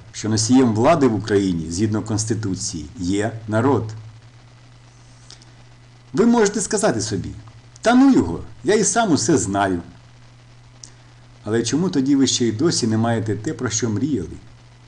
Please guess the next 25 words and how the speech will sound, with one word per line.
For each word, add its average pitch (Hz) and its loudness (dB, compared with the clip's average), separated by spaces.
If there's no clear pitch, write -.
І 113 0
скільки 175 -2
років 180 0
ще - -4
маєте 110 -2
виживати, 107 -2
чекати, 120 -2
надіятись 120 2
на 123 -4
когось, 98 -4
бігати 131 0
по 120 -2
одному 131 4
тому 120 0
ж 110 -8
колу? 123 0
Чи, - -8
може, 117 2
ви 110 2
вже 107 0
й 101 0
не 98 -2
мрієте? 123 -2
Самі 170 4
знання 165 2